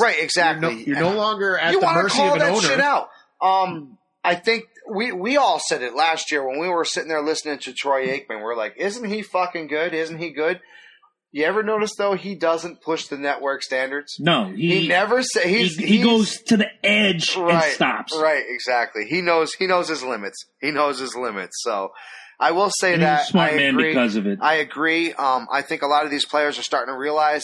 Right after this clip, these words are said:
Speaker 3: You know,
Speaker 1: hey,
Speaker 3: why is everybody saying they can hear me piss? They are hearing the, uh, the, the washers going and the, the line is right
Speaker 1: It was
Speaker 3: behind us.
Speaker 1: because you just disappeared.
Speaker 3: Rat
Speaker 2: You
Speaker 3: bastard.
Speaker 2: piss
Speaker 1: It
Speaker 2: like
Speaker 1: was
Speaker 2: a
Speaker 1: funny.
Speaker 2: fire hose.
Speaker 1: It
Speaker 3: I
Speaker 1: was
Speaker 3: kinda
Speaker 1: funny.
Speaker 3: do.
Speaker 1: It was funny. It
Speaker 3: I
Speaker 1: was
Speaker 3: kinda
Speaker 1: funny.
Speaker 3: do.
Speaker 1: Come on. All right, so you got something, bro?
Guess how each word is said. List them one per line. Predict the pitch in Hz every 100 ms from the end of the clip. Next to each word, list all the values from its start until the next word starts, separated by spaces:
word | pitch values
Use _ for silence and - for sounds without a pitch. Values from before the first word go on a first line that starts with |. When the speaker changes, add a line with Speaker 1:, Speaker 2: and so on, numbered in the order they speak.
| -
Speaker 3:
You | 208
know, | 226
Speaker 1:
hey, |
Speaker 3:
why | 233 311
is | 302
everybody | 311 285 240
saying | 254 247
they | 233
can | 214
hear | 185 233
me | 220 190
piss? | 202 185
They | - 160
are | 156
hearing | 180 185 180
the, | 175 180
uh, | 175 165 160 151
the, | 151
the | 139
washers | 131 139 202 - 131 110
going | 123 123 123
and | 120 120
the, | 117 117
the | 127
line | 139 151 127
is | 107
right | 117
Speaker 1:
It | 107
was | 110
Speaker 3:
behind | 120 110
us. | 98
Speaker 1:
because | 160 160 165 147
you | 160
just | 147 160
disappeared. | 143 147 127 135 117
Speaker 3:
Rat | 110 113 156
Speaker 2:
You | -
Speaker 3:
bastard. | 104 - -
Speaker 2:
piss | 160 151
Speaker 1:
It |
Speaker 2:
like | 147 123
Speaker 1:
was |
Speaker 2:
a |
Speaker 1:
funny. | 120 131
Speaker 2:
fire | 139 135 131
hose. | 123 113 -
Speaker 1:
It | 131
Speaker 3:
I |
Speaker 1:
was | 135
Speaker 3:
kinda | - 180
Speaker 1:
funny. | 185 165
Speaker 3:
do. | 165 175 95 123
Speaker 1:
It | 123
was | 113 -
funny. | 101 85 80 -
It | 120
Speaker 3:
I | 120
Speaker 1:
was | 123
Speaker 3:
kinda | 135
Speaker 1:
funny. | 120 110
Speaker 3:
do. | 101
Speaker 1:
Come | 80
on. | - - - - - -
All | 151
right, | 139
so | -
you | 156
got | 156 170
something, | 170 160
bro? | 170